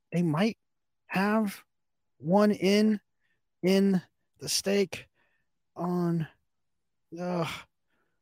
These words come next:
I'm not gonna do this to you. Yes, I am. Just hold on.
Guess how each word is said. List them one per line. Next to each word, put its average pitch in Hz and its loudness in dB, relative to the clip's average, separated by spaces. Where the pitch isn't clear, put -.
I'm 160 2
not 151 4
gonna 127 -2
do 113 -4
this 110 -4
to - -10
you. 104 -6
Yes, 170 2
I 113 -2
am. 107 -4
Just 135 -4
hold 120 0
on. 98 -6